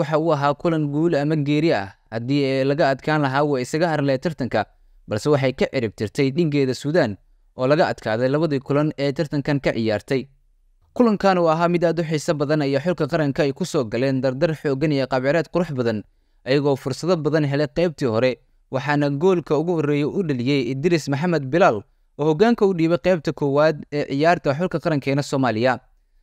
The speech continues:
Soomaaliya ayaa isla qaybta hore ee ciyaarta qaab ciyaareed qurux badan ay ku jirtay waxay ku heshay fursado badan oo gool loo filin karay, balse ay khasaariyeen weeraryahanada xulka iyo ciyaaryahanada qadka dhexe kaga ciyaara. Soomaaliya ay maanta waxay ahayd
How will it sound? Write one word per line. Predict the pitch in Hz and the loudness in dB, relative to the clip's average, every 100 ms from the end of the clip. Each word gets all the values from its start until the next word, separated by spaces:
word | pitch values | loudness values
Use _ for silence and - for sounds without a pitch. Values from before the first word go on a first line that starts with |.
| _ _ | _ _
Soomaaliya | - 123 135 135 | -2 2 2 2
ayaa | 131 131 131 | 0 0 -2
isla | 143 | -2
qaybta | 135 175 170 160 | 0 0 0 0
hore | 147 156 143 | 0 0 0
ee | 131 | 0
ciyaarta | 147 165 - 104 | 2 2 -2 -4
qaab | 131 123 | -2 0
ciyaareed | 147 165 | 0 0
qurux | - 175 156 | -2 -2 0
badan | 156 147 | 0 0
ay | 135 | 0
ku | 190 | -2
jirtay | 135 123 160 | -4 -2 -2
waxay | 143 139 | 0 0
ku | 185 | 2
heshay | 131 - 110 - _ _ _ | 0 -2 -6 -8 _ _ _
fursado | 151 147 220 190 | -6 0 0 2
badan | 180 170 | 2 2
oo | 151 | 2
gool | 147 175 | 2 2
loo | 160 160 | 2 0
filin | 165 175 | 0 0
karay, | 151 147 | 0 0
balse | 135 135 190 | 0 -2 0
ay | 156 | -2
khasaariyeen | 135 - 131 135 160 120 | -2 -4 -2 2 2 2
weeraryahanada | 104 117 131 139 147 139 | -2 -2 0 0 0 0
xulka | 175 139 110 _ _ - | -2 0 -4 _ _ -6
iyo | 170 214 - | 2 2 2
ciyaaryahanada | 160 151 156 165 | 2 2 2 0
qadka | - - - 139 | 0 -2 -2 -2
dhexe | 151 | -2
kaga | 143 139 - | -4 -2 -2
ciyaara. | 120 120 135 127 _ _ _ _ _ - | 0 0 -2 -6 _ _ _ _ _ -6
Soomaaliya | 170 214 220 | 2 4 4
ay | 190 | 2
maanta | 170 190 - | 2 2 0
waxay | 185 160 135 | 0 0 0
ahayd | 135 160 160 | -2 -2 -2